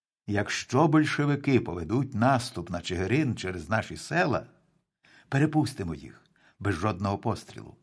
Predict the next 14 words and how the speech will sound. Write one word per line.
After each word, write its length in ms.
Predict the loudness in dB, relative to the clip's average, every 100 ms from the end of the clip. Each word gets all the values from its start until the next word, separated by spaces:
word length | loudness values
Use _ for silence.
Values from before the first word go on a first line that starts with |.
| _ _ _ -4
Навпаки, 480 | 0 0 0 -2 0
якщо 320 | -2 -2 -4
дадуть 380 | -2 -2 -4 -2
добру 380 | 0 0 0 -6
зброю, 600 | -6 -2 0 0 -2 -8 _ -20 -18
дамо 380 | -8 -4 0 2
їм 220 | 2 0 -4 _ -4
кількасот 800 | -4 -2 -6 -6 -4 -4 -4
добровольців, 1120 | -4 -4 -2 -2 0 0 0 -2 -6 -6 -8 -12 -16 -10
знайомих 640 | -6 -2 0 -2 -4 -6
із 140 | -6 -6
місцевістю, 920 | -8 -6 -6 -6 -8 -12 -10 -10 -12 _ -12
які 200 | -8 -6
потім 320 | -6 -6